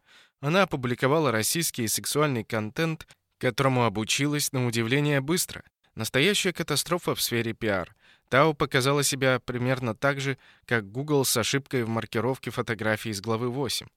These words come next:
Что же пошло не так? Ясно, что Тау намеренно спровоцировали интернет-тролли, как подростки в японском торговом центре, преследовавшие робота.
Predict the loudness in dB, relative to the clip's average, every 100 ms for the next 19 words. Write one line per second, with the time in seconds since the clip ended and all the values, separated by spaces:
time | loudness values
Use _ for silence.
0 | _ _ _ -6 2 6 6 4 2 2
1 | 4 4 4 4 2 0 -2 -4 -14 _
2 | _ _ _ _ _ 2 4 4 2 2
3 | 2 2 4 4 4 4 2 2 0 -2
4 | -4 -2 0 0 0 2 2 2 0 -2
5 | 0 -2 -2 -2 0 0 -2 -12 _ _
6 | _ -4 -2 0 0 0 -2 -4 -8 -6
7 | -2 -2 -2 -4 -4 -6 -4 -2 0 0
8 | 0 -2 -6 -16 -14 -10 -4 -4 -2 -2
9 | -2 -2 -2 -4 -6 -16